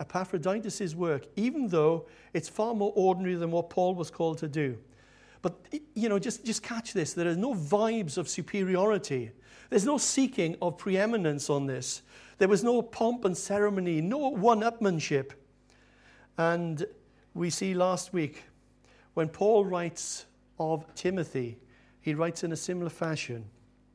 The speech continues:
In chapter two, verse twenty-two, "Timothy has proved himself because as a son with a father, he has served with me in the work of the gospel."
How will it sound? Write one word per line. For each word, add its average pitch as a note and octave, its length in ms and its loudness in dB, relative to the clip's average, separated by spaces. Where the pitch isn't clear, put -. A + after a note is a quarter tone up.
In D#3 120 -2
chapter E3 260 -2
two, E3 200 -4
verse D3+ 180 -2
twenty-two, D#3 560 -4
"Timothy F3 540 -4
has C#3+ 180 -2
proved F#3+ 300 -4
himself C#3+ 640 -4
because F3 720 0
as D#3+ 140 6
a D#3 80 0
son G3+ 340 2
with F3 140 2
a D#3 40 0
father, E3 480 2
he D#3+ 200 -4
has D#3 180 2
served F3 380 -2
with D#3+ 300 0
me B2+ 300 -2
in C#3+ 140 2
the C#3+ 60 4
work D3 500 4
of C3 160 -2
the C3+ 60 -4
gospel." C3 680 -6